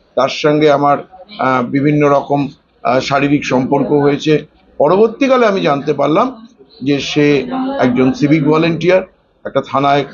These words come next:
রয়েছে এবং সে বিভিন্ন, আহ, কুকর্মের সঙ্গে জড়িত এবং, আহ, আমাকে ভয় দেখাচ্ছে। এই যে কথাগুলো, এগুলো একজন সাধারণ মানুষ বা যারা একটু সেন্সেবল মানুষ কতটা বিশ্বাস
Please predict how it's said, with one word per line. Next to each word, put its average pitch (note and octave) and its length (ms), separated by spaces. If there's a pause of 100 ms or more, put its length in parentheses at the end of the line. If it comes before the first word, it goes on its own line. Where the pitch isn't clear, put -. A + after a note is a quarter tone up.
রয়েছে C#3+ 340
এবং C#3+ 220
সে D3 160
বিভিন্ন, C#3+ 420
আহ, C3 800 (120)
কুকর্মের D3+ 440
সঙ্গে D#3 300
জড়িত D#3 340 (520)
এবং, C3+ 360 (460)
আহ, B2 500
আমাকে C3+ 280
ভয় C3+ 240
দেখাচ্ছে। D#3 540 (100)
এই A#3 160
যে A#3 160
কথাগুলো, A#2 500 (520)
এগুলো B3+ 420
একজন A3+ 420 (300)
সাধারণ G3 480
মানুষ F#3+ 460 (300)
বা - 80
যারা G#3 260
একটু G3+ 180
সেন্সেবল F3+ 580
মানুষ F#3 280
কতটা G3+ 360
বিশ্বাস - 380